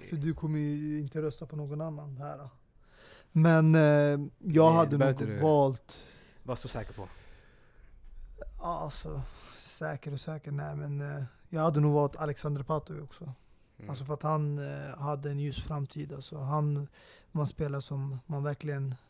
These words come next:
Speaker 1: hade ögonen på i Italien
Speaker 2: Mm.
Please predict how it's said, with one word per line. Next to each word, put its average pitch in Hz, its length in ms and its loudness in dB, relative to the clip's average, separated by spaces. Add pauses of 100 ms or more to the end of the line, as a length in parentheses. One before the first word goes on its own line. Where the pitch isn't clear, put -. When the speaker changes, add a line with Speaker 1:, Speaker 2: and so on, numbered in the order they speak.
(360)
Speaker 1:
hade 151 240 -4
ögonen 156 380 4
på 139 300 -6 (240)
i 175 220 2
Italien 151 540 6 (300)
Speaker 2:
Mm. 104 140 -14